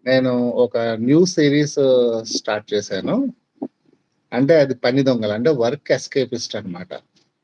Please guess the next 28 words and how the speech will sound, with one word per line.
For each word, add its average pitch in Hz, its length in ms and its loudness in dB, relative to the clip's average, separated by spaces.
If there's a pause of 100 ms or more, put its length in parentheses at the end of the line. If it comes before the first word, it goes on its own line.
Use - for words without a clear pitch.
(1000)
ఆ, 131 60 2 (440)
ఈవేళ 143 680 4 (100)
ఫోర్ 160 180 6
థర్టీకి, 151 400 4
every 147 220 0
day 175 220 6
ఫోర్ 147 280 2
థర్టీకి 170 500 -4
నా 135 440 -6
ఒక 120 140 -10 (180)
చిన్న 123 180 0
ఎపిసోడ్ 117 640 -2
అంటే 101 240 -4
షార్ట్ 110 360 -4
ఫామ్‌లో, 123 480 -2 (680)
ఆ, 113 260 -2
YouTube-లో 123 640 0
వస్తుంది. 120 520 -4 (560)
Echoes 151 440 4
of 131 160 -2
Wisdom 131 320 0
అనే 131 140 0
ఛానల్‌లో. 107 560 -6 (680)
నాకు 139 520 0
రెండు 131 300 0 (120)
ఛానల్స్ 151 360 0
ఉన్నాయి. 123 280 -4
ఒకటేమో 120 600 0